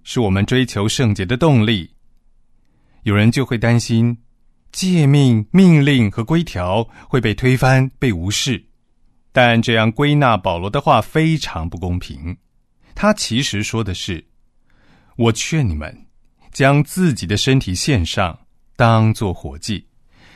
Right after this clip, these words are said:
那是圣洁，而且为神所喜悦的。”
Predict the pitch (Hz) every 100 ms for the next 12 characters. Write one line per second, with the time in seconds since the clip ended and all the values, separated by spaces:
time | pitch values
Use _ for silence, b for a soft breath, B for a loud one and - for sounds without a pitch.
0 | - 139 - 123 - 180 131 98 85 95
1 | 123 _ _ _ _ - 120 - 117 90
2 | 82 - 107 117 135 - 104 98 113 92
3 | 92 - - 67 82 73 -